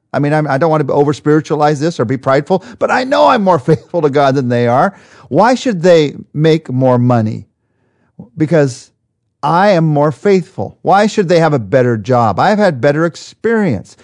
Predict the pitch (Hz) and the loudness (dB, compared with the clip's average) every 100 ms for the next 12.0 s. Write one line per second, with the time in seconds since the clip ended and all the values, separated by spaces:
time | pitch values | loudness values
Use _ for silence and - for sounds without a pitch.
0 | _ - 190 214 214 180 143 151 156 131 | _ -2 0 0 0 0 0 0 0 -4
1 | - 123 127 131 135 208 220 139 190 170 | -4 -4 -4 -2 -2 0 0 0 -2 -2
2 | - - - 254 247 131 131 185 160 160 | -6 -14 -6 -2 0 0 0 0 0 -2
3 | 170 - 220 262 262 226 - _ _ _ | -4 -6 -6 -4 -6 -10 -16 _ _ _
4 | _ _ _ _ 131 131 233 240 214 180 | _ _ _ _ -6 -2 -4 -4 -4 -4
5 | - - 113 104 113 127 - 101 110 - | -8 -10 -4 -4 -6 -8 -6 -8 -8 -12
6 | 135 - 196 - - _ _ _ - 120 | -12 -10 -10 -10 -18 _ _ _ -10 -4
7 | 139 226 220 196 175 165 160 147 127 120 | -2 -2 -2 -2 -4 -4 -6 -6 -10 -12
8 | 113 185 175 127 135 123 - 180 165 160 | -8 -4 -2 -4 -6 -8 -4 -4 -2 -6
9 | - - 123 110 127 117 - 107 107 107 | -10 -8 -6 -6 -6 -8 -8 -8 -8 -8
10 | - - - _ _ _ _ 147 185 240 | -14 -16 -20 _ _ _ _ -4 -2 -2
11 | - 202 190 185 196 220 196 127 113 123 | -2 0 0 0 -2 -4 -2 -2 0 0